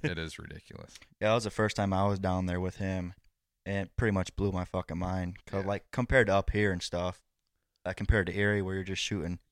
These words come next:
Speaker 3: commons and gars or whatever, and then you go down there and see all those different types of species down there.
Speaker 2: It'll kinda ruin you
Speaker 3: Yeah.
Speaker 2: to shoot.
Speaker 1: <laughs>
Speaker 2: Like, I don't think, we might have bow fished, like, a couple times since we've been home, like, off banks.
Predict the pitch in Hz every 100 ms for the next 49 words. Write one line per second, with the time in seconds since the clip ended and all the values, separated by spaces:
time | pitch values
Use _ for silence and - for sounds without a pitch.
0 | _ _ - 95 98 98 90 87 85 90
1 | 98 90 87 87 90 87 92 87 87 90
2 | 95 87 - 95 87 87 87 87 85 82
3 | - - - 95 90 87 87 90 87 90
4 | 98 _ _ _ _ _ _ _ _ _
5 | _ _ _ 101 95 98 90 82 85 82
6 | 82 85 - - _ - _ - 98 95
7 | - 107 147 104 90 - 131 _ - _
8 | - 101 95 - _ _ _ _ - _
9 | _ 104 120 98 101 98 _ _ _ _
10 | _ 98 107 104 92 82 87 - 85 -
11 | 80 76 - 82 - - 78 76 - 82
12 | 78 78 78 78 78 80 87 85 82 78
13 | - 78 73 - - -